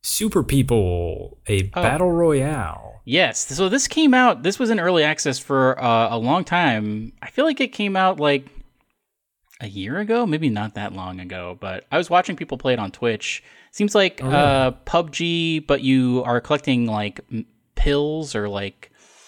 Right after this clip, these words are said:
Speaker 2: uh, power-ups that make you more, like, you have crazy powers, like you can jump super far or teleport or do a bunch of crazy things. But, um, was this, it's getting a console release, I guess, or what was the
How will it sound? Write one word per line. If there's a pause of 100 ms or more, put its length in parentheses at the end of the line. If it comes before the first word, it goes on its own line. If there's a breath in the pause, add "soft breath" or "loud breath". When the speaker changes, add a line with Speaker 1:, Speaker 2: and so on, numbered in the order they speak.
(360 soft breath)
Speaker 2:
uh, (100)
power-ups
that
make
you
more, (100)
like, (280)
you
have
crazy
powers,
like
you
can
jump
super
far
or
teleport
or (560 soft breath)
do
a
bunch
of
crazy
things.
But, (640 soft breath)
um, (460)
was
this,
it's
getting
a
console
release,
I
guess,
or (260)
what
was
the